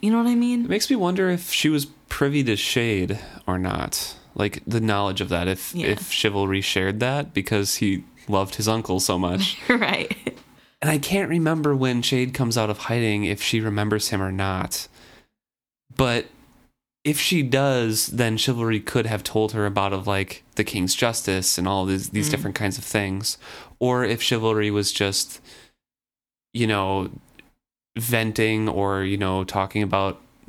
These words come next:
Speaker 2: the work of the last campaign and, like, "And this person fell ill and
Speaker 1: Right.
Speaker 2: it worked out in our favor," or whatever, a lot of times.
Speaker 1: Yeah.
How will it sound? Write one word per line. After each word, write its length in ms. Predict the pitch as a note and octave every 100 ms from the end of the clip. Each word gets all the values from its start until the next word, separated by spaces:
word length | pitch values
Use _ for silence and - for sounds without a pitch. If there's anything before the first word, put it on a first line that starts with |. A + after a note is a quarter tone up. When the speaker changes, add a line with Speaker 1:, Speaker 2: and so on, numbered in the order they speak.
| -
Speaker 2:
the 100 | A2+
work 400 | G2+ G2+ G#2 -
of 120 | G#2
the 80 | G2+
last 240 | G2 G2
campaign 520 | - G2+ G2 G#2 G2 G2+
and, 160 | G2
like, 380 | G2 F#2+ F#2+ - - - -
"And 100 | -
this 140 | D#3 F3
person 440 | - D3+ D3 C#3
fell 380 | C3 C#3 C3+ C3+
ill 520 | - E3+ D#3 C3 A#2 A2+
and 380 | G#2+ G2+ G#2+ G#2+ _ -
Speaker 1:
Right. 340 | F#3 E3+ D3
Speaker 2:
it 80 | C#3+
worked 240 | B2+ C3
out 200 | D3 C#3+
in 100 | C#3+
our 120 | D3 D3+
favor," 540 | E3 E3+ E3 B2+ A#2
or 60 | G#2
whatever, 560 | A2 G2+ G2 G2 G2 - -
a 60 |
lot 200 | G#2+ G2
of 80 | G2
times. 580 | F#2+ F#2+ F#2+ G#2+ - - - - -
Speaker 1:
Yeah. 260 | C3+ E3